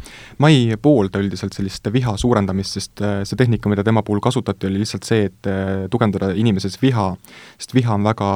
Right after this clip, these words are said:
tugev loov energia ja sellega on väga palju võimalik saavutada.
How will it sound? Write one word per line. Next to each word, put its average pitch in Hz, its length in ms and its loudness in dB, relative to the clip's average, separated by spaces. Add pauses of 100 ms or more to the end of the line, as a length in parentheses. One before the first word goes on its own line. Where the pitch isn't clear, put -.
(260)
tugev 101 400 -2
loov 110 240 2
energia 104 380 0
ja - 20 -8
sellega 95 240 -4
on 101 80 0
väga 107 160 2
palju 98 220 -2
võimalik 101 340 0
saavutada. 98 540 -2